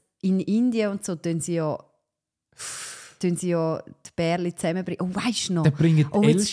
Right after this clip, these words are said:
Speaker 2: Eltern
Speaker 1: schweife ich ab.
Speaker 2: zusammen.
Speaker 1: Jetzt
Speaker 2: Mhm.
Speaker 1: schweife ich ab. Aber weisst du, wir sind ja nach Indien gereist. Der Kilian und ich haben eine vierwöchige Reise nach Indien gemacht.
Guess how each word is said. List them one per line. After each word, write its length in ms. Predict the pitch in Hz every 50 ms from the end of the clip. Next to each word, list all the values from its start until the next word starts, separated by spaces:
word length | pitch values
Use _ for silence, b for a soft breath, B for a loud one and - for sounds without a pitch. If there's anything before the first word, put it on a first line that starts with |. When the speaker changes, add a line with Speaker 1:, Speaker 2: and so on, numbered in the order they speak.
| -
Speaker 2:
Eltern 80 | 208 170
Speaker 1:
schweife 300 | - - - 151 - 226
ich 60 | 196
ab. 40 | - 147
Speaker 2:
zusammen. 360 | 135 127 123 110 107 104 110 -
Speaker 1:
Jetzt 160 | - 202 196 135
Speaker 2:
Mhm. 40 | 117
Speaker 1:
schweife 300 | 107 143 156 180 - 220
ich 60 | 208
ab. 100 | 202 196
Aber 200 | 202 185 185 190
weisst 260 | 190 202 240 262 254
du, 60 | 240 220
wir 60 | 214
sind 200 | 208 - 220 202 202
ja 100 | 190 180
nach 180 | 185 175 175
Indien 320 | - 180 190 202 175 185 170
gereist. 600 | - - 165 160 156 151 139 135 143 - - -
Der 60 | - 175
Kilian 380 | - - 202 190 196 190 190
und 160 | 180 175 - 180
ich 160 | 185 185 185
haben 180 | 180 165 160 165
eine 200 | 160 160 147 - -
vierwöchige 920 | - - - 185 185 180 170 160 165 175 180 170 - - 180 156 165 165 160
Reise 360 | 156 147 156 165 170 - 170
nach 180 | 156 156 - -
Indien 420 | - - 165 170 190 185 185 180 -
gemacht. 440 | - 160 151 151 185 202 - B